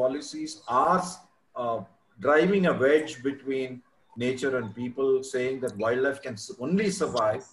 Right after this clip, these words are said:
if people are moved out of, uh, wildlife habitats, not recognizing the fact that these people have been living there for decade, for centuries, if not decades, before any of those protected areas were created. So I think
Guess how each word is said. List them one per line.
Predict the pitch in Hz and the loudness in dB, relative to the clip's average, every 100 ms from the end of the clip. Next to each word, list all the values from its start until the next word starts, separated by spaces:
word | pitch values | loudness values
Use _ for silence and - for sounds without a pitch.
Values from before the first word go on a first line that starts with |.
| _ _ _ 135 | _ _ _ -4
if | 135 | 0
people | 147 147 147 | 0 2 4
are | 135 117 | 4 2
moved | 123 131 120 117 | 0 0 2 2
out | 104 - _ _ _ 120 | 0 -6 _ _ _ -2
of, | 151 - - _ _ | -2 -4 -16 _ _
uh, | - 110 101 | -4 -2 0
wildlife | 113 113 104 | 0 0 -2
habitats, | 104 92 92 92 92 - - - - _ - 117 | 0 -2 -2 -6 -8 -10 -18 -20 -20 _ -14 0
not | 135 190 - | 4 4 4
recognizing | 185 185 190 185 180 180 185 180 | 2 2 2 2 2 2 0 -4
the | 160 | -4
fact | - 143 170 - | -2 0 0 -2
that | 151 117 | -6 -4
these | 143 170 | -8 -6
people | 170 175 | -6 -2
have | 165 160 | -2 -2
been | 147 | -4
living | 127 151 160 151 | -4 -4 -4 -2
there | 151 156 - _ | 0 -2 -6 _
for | _ 123 | _ -2
decade, | 107 131 156 165 - - | 0 0 2 2 0 -4
for | - | -2
centuries, | 151 151 185 175 156 | 0 2 2 2 0
if | 151 | -4
not | 147 139 123 | -4 -4 -2
decades, | 131 160 156 - - - 135 | 0 2 2 -2 -14 -8 -4
before | 139 139 135 | -2 0 2
any | 131 139 | 0 0
of | 135 | -2
those | 135 190 - | -2 -4 -4
protected | 110 120 113 113 | -8 -10 -12 -10
areas | 107 110 - | -8 -8 -10
were | - - | -12 -14
created. | 90 90 87 _ _ _ - - _ | -14 -14 -16 _ _ _ -20 -20 _
So | - 151 151 151 - - - - | -2 4 4 6 4 4 0 -4
I | |
think | 135 190 202 185 | 2 4 2 -2